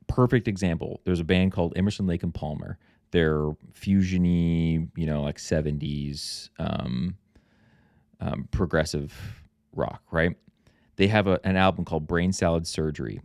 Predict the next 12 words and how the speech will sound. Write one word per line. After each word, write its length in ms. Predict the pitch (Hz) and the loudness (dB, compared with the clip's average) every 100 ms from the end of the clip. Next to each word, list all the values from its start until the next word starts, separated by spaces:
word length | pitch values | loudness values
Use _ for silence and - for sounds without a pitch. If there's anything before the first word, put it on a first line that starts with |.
| - | -6
and 80 | 87 | -6
it 160 | - | -4
came 540 | - 98 101 107 117 123 - | -4 0 4 4 4 0 0
in 300 | 90 87 78 | 2 2 0
this 260 | 80 - | -2 -2
foldable 1200 | - - _ 101 101 113 117 107 113 110 110 110 - _ _ _ _ _ _ _ _ _ | -10 -18 _ 2 2 2 0 2 2 4 4 2 -2 _ _ _ _ _ _ _ _ _
cover, 360 | - 123 90 71 | -2 0 2 -2
vinyl 320 | 76 90 95 | 0 2 2
cover, 440 | 98 120 131 147 - | 0 -2 -2 -4 -2
and 80 | 90 | 0
when 80 | |
you 80 | 90 | 0